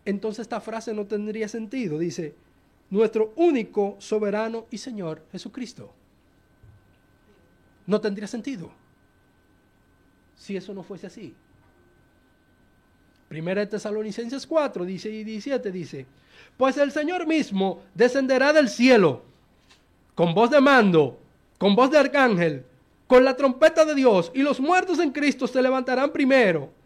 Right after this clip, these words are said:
Entonces nosotros, los que estemos vivos y permanezcamos,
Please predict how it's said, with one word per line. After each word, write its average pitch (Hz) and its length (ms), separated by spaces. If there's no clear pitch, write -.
Entonces 254 600
nosotros, 220 600
los 160 100
que - 80
estemos 269 400
vivos 233 380
y 349 120
permanezcamos, 240 1300